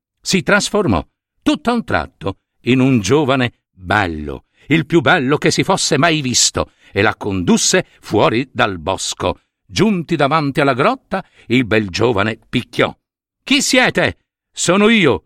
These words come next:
il bel giovane e Serpentina. Chi volete?" "La fata regina." La grotta si spalancò e si vide il gran palazzo della fata Gobba, ma bisognava chiamarla fata regina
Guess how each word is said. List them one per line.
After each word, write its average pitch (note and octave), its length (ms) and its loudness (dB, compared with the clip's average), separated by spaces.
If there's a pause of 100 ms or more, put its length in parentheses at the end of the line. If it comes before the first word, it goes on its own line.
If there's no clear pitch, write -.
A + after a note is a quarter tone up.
(140)
il F#3 180 4
bel F3+ 200 2
giovane F#3 680 2
e F3 120 2
Serpentina. A3 840 0 (280)
Chi C#4+ 160 2
volete?" D#3+ 680 0 (160)
"La A#2 300 2
fata E3+ 460 2
regina." C#3+ 760 0 (380)
La E2 200 -4
grotta E2+ 640 -4 (240)
si G#2 300 -2
spalancò A2 1080 0 (380)
e C3+ 120 0
si C#3+ 240 -4
vide C3 280 0
il C3+ 120 -2
gran G#2+ 500 -4
palazzo C3+ 640 -2 (200)
della C#3 320 -2
fata C#3 400 0
Gobba, G#2 500 -2 (260)
ma G#2+ 140 -2
bisognava F#2 580 -2
chiamarla G2 560 -2
fata C#3 480 0
regina C#3 560 0